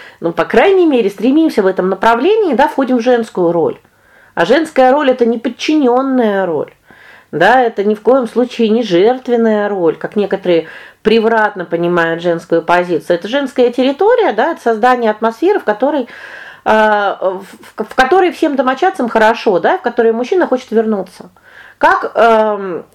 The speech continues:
как понять, вы справляетесь со своей ролью жены? Да, вы в женской позиции находитесь или у вас есть пробелы? Ваш муж хочет домой? Он рад? Когда приходит домой, да, что вот, э,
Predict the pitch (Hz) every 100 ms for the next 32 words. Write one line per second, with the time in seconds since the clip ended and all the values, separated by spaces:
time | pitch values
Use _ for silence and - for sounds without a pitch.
0 | - 339 - 339 339 311 220 220 226 269
1 | 262 311 440 427 254 - - - 220 220
2 | 208 254 254 233 208 220 202 180 143 _
3 | _ - - - _ 180 254 302 247 233
4 | 330 440 - - 233 220 226 - 202 175
5 | 180 185 370 302 240 185 269 302 247 196
6 | 226 277 202 247 - 233 196 165 139 -
7 | - - 233 - 320 - 359 - 180 139
8 | 131 120 120 _ _ _ _ _ _ _
9 | _ _ _ _ _ _ _ _ _ _
10 | _ _ _ 226 285 277 294 349 - _
11 | _ _ _ 185 196 214 202 214 233 208
12 | 180 180 214 240 339 392 202 240 294 -
13 | 196 208 208 202 185 185